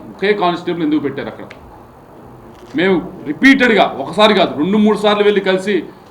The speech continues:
ఇచ్చాం లెటర్, ఇదిగోండి ఇక్కడ ఇబ్బంది ఉంటుంది, ఇబ్బంది ఉంటుంది అని చెప్పి, అయినా కూడా ఒకటే కానిస్టేబుల్ పెట్టారు అక్కడ.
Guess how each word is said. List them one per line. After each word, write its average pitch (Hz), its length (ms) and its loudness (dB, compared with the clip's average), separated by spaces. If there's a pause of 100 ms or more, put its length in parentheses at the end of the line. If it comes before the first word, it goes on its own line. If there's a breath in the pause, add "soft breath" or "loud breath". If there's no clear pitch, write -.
(120)
ఇచ్చాం 156 300 -2
లెటర్, 147 260 -4
ఇదిగోండి 170 500 -2
ఇక్కడ 175 280 -2
ఇబ్బంది 175 320 -4
ఉంటుంది, 170 280 -4
ఇబ్బంది 180 340 -2
ఉంటుంది 165 260 -4
అని 151 120 -2
చెప్పి, 139 160 -8
అయినా 190 380 -2
కూడా 208 300 0
ఒకటే 185 280 -4
కానిస్టేబుల్ 151 580 -4
పెట్టారు 110 240 -10
అక్కడ. - 140 -18